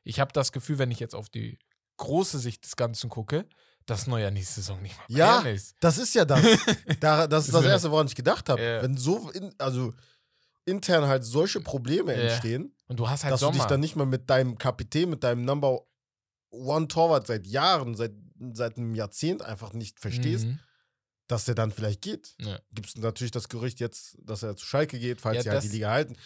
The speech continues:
Speaker 2: Das ist halt
Speaker 1: glaub ich
Speaker 2: meiner
Speaker 1: nicht.
Speaker 2: Meinung nach, glaube ich nicht, weil er ist ein <laughs> Weltklasse-Torwart
Speaker 1: Ja.
Speaker 2: immer noch.
Speaker 1: Weil mein, mein Ding mit Neuer
Speaker 2: Das,
Speaker 1: ist, er
Speaker 2: Digga,
Speaker 1: kriegt halt
Speaker 2: wenn er
Speaker 1: seine
Speaker 2: jetzt geht,
Speaker 1: er kriegt
Speaker 2: Alter.
Speaker 1: halt seine zwanzig Millionen im Jahr.
Speaker 2: Ja.
Speaker 1: Das heißt, das wird,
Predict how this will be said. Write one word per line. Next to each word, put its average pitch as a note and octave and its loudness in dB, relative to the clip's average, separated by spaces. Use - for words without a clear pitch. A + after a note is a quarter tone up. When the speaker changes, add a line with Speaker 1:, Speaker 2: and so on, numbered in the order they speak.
Speaker 2:
Das A#2+ -2
ist - -2
halt C3 0
Speaker 1:
glaub F#2+ -6
ich - -4
Speaker 2:
meiner C3 2
Speaker 1:
nicht. B2 0
Speaker 2:
Meinung A#2 0
nach, A2+ -4
glaube A2+ -4
ich G2 -10
nicht, C3+ -6
weil G#2+ -2
er G#2+ -2
ist G#2 -8
ein B2+ -6
<laughs> B2 -12
Weltklasse-Torwart G#2+ -6
Speaker 1:
Ja. C#3 -8
Speaker 2:
immer A2 -4
noch. G#2 -10
Speaker 1:
Weil B2+ 0
mein, C3+ -2
mein B2+ -2
Ding D3 -2
mit C#3+ -4
Neuer C#3 -4
Speaker 2:
Das, C3 0
Speaker 1:
ist, C3 -6
er - -4
Speaker 2:
Digga, - -4
Speaker 1:
kriegt A2 0
halt A#2+ 4
Speaker 2:
wenn D3 4
er G#2+ 2
Speaker 1:
seine B2 2
Speaker 2:
jetzt - -6
geht, F#3 -4
Speaker 1:
er - -18
kriegt B2 -8
Speaker 2:
Alter. D3 -2
Speaker 1:
halt D#3 -2
seine B2+ -2
zwanzig A#2+ -6
Millionen A2+ -4
im G2+ -10
Jahr. G2 -8
Speaker 2:
Ja. G2 -2
Speaker 1:
Das A#2+ 0
heißt, C3+ 2
das A2+ -4
wird, C3 -2